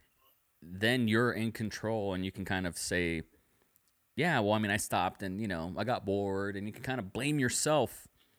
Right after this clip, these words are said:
for why you're not making enough money or why you haven't achieved what have you, you know? So we put it on ourselves, and that's a trap. That's a creative trapping, man. At least for me, like, I'm probably projecting a little bit, but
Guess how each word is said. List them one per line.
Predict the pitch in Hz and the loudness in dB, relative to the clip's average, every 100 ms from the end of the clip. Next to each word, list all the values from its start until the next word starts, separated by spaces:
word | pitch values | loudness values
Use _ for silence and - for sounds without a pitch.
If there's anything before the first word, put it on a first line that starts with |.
| _ _ | _ _
for | - 101 | -6 0
why | 101 104 | 4 4
you're | 104 | 2
not | 98 95 | 0 0
making | 78 98 95 92 | -2 -4 -4 -4
enough | 90 87 | -4 -4
money | 92 90 92 | -4 -4 -4
or | 82 87 | -4 -2
why | 90 98 | -2 -2
you | 104 101 | -2 -2
haven't | 98 95 98 90 - | 0 0 -2 -6 -6
achieved | 90 - 101 101 92 - _ _ _ _ _ - | -10 -6 -6 -6 -10 -14 _ _ _ _ _ -6
what | 101 90 | 0 0
have | 92 101 95 | 0 -2 -2
you, | 90 | -4
you | 90 90 | -4 -4
know? | 90 | -4
So | 92 98 | -4 -6
we | |
put | 95 110 | -4 -2
it | 101 | 0
on | 92 | -2
ourselves, | 85 87 - 101 98 92 | -2 -4 -4 -2 -4 -4
and | 85 - - - - - - _ - | -8 -8 -16 -20 -20 -20 -20 _ -2
that's | - 147 | 2 4
a | 185 | 4
trap. | - 165 117 - | 6 8 6 4
That's | 123 | -2
a | 127 | 0
creative | 143 135 113 | 2 4 2
trapping, | - 117 117 92 | 4 4 4 0
man. | 90 90 92 - | 0 0 -2 0
At | 113 | 2
least | 131 151 - | 4 2 2
for | 110 | 0
me, | 110 98 | 2 2
like, | 82 87 | 0 -2
I'm | 92 | -4
probably | 90 107 101 92 | 0 0 0 -4
projecting | - 92 95 98 95 | -4 -2 -2 -2 -4
a | 82 | -4
little | 82 85 | -4 -4
bit, | 87 85 73 | -4 -4 -4
but | 85 80 | -4 -6